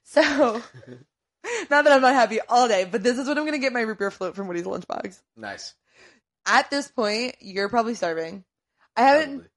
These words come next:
Speaker 1: I didn't decide if I would be hungry here or not. So, if you're hungry, you can get your brisket sandwich that I know you're gonna get.
Speaker 2: Mm-hmm.
Speaker 1: If I'm hungry, I'll get my tachos, or honestly, the brisket sandwich, both delicious. Or,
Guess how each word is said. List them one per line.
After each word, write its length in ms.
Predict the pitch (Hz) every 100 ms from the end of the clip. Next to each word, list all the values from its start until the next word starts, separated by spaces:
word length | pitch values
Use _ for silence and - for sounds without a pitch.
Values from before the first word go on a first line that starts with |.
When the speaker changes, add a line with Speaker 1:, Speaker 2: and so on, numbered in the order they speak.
| _
Speaker 1:
I 80 | 254
didn't 200 | 339 381
decide 240 | 349 330 302
if 80 | 285
I 80 | 277
would 100 | 262
be 80 |
hungry 360 | 269 262 233 220
here 260 | 202 180 175
or 20 |
not. 220 | 180 - _ _
So, 640 | - 320 254 139 - 220 _ _ _
if 240 | 285 320 294
you're 200 | 311 294
hungry, 640 | 254 190 175 - 208 208 _ _ _ _ _ -
you 120 | 220
can 100 | 233
get 80 | 208
your 120 | 220
brisket 340 | 214 202 202
sandwich 340 | 175 147 170 190
that 100 | 165
I 40 |
know 100 | 165
you're 120 | 156
gonna 140 | 170 196
get. 320 | 175 135 _
Speaker 2:
Mm-hmm. 180 | 104 113 _
Speaker 1:
If 100 | 233
I'm 140 | 233 233
hungry, 260 | 247 240
I'll 100 | 247
get 140 | 254 226
my 140 | 254
tachos, 540 | 247 208 208 214 208 -
or 200 | 339 427
honestly, 320 | 320 294 254
the 80 | 214
brisket 320 | 208 208 185
sandwich, 340 | 180 175 170 - -
both 200 | 220 220
delicious. 680 | 180 165 165 165 202 - _ _ _ _ _ _
Or, 600 | 262 277 247 151 110 196